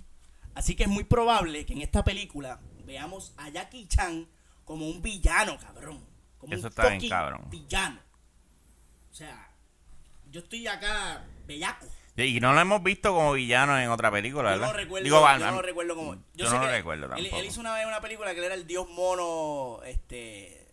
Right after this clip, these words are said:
Speaker 1: era una
Speaker 2: Ah,
Speaker 1: película
Speaker 2: sí,
Speaker 1: de,
Speaker 2: sí,
Speaker 1: de
Speaker 2: Os-,
Speaker 1: Dios, ¿te
Speaker 2: Osaru
Speaker 1: acuerdas?
Speaker 2: era, Osaru.
Speaker 1: Ajá, que, que de hecho del que, en el que estaba basado
Speaker 2: Sí, sí,
Speaker 1: Goku.
Speaker 2: eh, Goku.
Speaker 1: Y él hizo ese personaje que era
Speaker 2: Cierto,
Speaker 1: como,
Speaker 2: cierto.
Speaker 1: como travieso.
Speaker 2: Claro, cabrón, sí.
Speaker 1: Pero no era, yo no
Speaker 2: No
Speaker 1: creo que
Speaker 2: era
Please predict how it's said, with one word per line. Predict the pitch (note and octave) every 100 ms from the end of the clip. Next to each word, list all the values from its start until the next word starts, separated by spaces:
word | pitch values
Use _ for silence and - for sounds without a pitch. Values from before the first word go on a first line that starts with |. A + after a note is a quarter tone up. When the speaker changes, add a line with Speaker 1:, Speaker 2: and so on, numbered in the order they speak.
| -
Speaker 1:
era | A#2
una | C#3+
Speaker 2:
Ah, | C3+
Speaker 1:
película | F3 F3+ F3
Speaker 2:
sí, |
Speaker 1:
de, | E3
Speaker 2:
sí, | A2 F2+
Speaker 1:
de | E2
Speaker 2:
Os-, |
Speaker 1:
Dios, | F2 E3
¿te | G#2 F2 A#2
Speaker 2:
Osaru | B2 C3+
Speaker 1:
acuerdas? | C3 C#3+ C3
Speaker 2:
era, | G2
Osaru. | F2+ F2 A#2
Speaker 1:
Ajá, | C3+ B2+
que, | - B2+
que | C3+
de | D#3+
hecho | F3 F3
del | D3 C3
que, | C3+
en | B2+
el | C3
que | B2+
estaba | C#3 D3
basado | E3+ F#3+ F#3+
Speaker 2:
Sí, | G#2+
sí, | B2 D3
Speaker 1:
Goku. | D3+
Speaker 2:
eh, | G#2+ F#2+
Goku. | F#2 F2 A#2+ - - _ _
Speaker 1:
Y | -
él | A3
hizo | -
ese | G3 F#3+
personaje | G3+ F#3+ G#3+ A3
que | E3
era | E3+
Speaker 2:
Cierto, | F3 F3
Speaker 1:
como, | D#3+ D3 C3
Speaker 2:
cierto. | - E2+ E2
Speaker 1:
como | D3 C#3 C#3+
travieso. | D3 C#3+ F#3 F#3 -
Speaker 2:
Claro, | - B2 C#3+ B2+ G2
cabrón, | E2+ D#2+ - F#2+ G#2
sí. | -
Speaker 1:
Pero | - C3+
no | D3
era, | F#3+ F3+
yo | B2 D3
no |
Speaker 2:
No | E3
Speaker 1:
creo | G#2
que |
Speaker 2:
era | A#2+